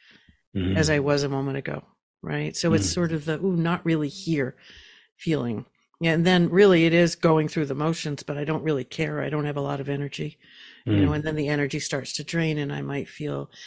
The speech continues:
Speaker 2: you know, down, depressed, you know, despairing, hopeless is probably the end,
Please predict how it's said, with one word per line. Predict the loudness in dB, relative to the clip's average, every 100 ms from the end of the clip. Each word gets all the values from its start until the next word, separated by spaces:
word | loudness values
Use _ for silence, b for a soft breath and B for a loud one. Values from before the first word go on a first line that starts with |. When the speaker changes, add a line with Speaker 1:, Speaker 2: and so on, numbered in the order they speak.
| B
Speaker 2:
you | -8
know, | -6
down, | -4 -4 -2 -4
depressed, | -6 -10 -8 -8 -8 -12 -14 -18 b b b -8
you | -8
know, | -8 -4
despairing, | -2 2 4 6 4
hopeless | 2 0 0 -4 -2
is | -8
probably | -4 -4 -4
the | -6 -6
end, | -4 -2 0 -2